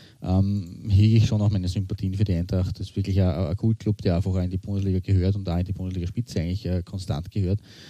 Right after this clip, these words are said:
Und ja, ähm, im Übrigen ein Dankeschön jetzt hier an, an, an, an,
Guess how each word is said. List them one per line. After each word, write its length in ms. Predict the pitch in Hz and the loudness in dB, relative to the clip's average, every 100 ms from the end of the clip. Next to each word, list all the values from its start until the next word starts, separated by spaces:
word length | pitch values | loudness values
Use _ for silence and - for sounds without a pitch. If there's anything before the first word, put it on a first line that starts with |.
| - - - | -20 -20 -18
Und 440 | - 92 92 90 90 - - - | -4 0 0 -2 -8 -12 -14 -6
ja, 260 | 90 95 98 _ - - - - | -2 0 -2 _ -20 -20 -20 -8
ähm, 360 | - 95 95 87 - - - | 0 2 2 0 -2 -2 -2
im 120 | 127 135 | -2 4
Übrigen 300 | 151 160 139 | 6 6 4
ein 100 | 120 | 4
Dankeschön 720 | 107 143 147 165 139 139 147 | 4 4 4 2 4 2 0
jetzt 200 | 120 113 | -2 -2
hier 240 | - 135 120 | 2 2 4
an, 180 | 120 | 0
an, 220 | 107 110 107 | 0 -2 -2
an, 300 | 104 104 85 | -2 -2 -2
an, 440 | 101 101 98 | -2 -2 -4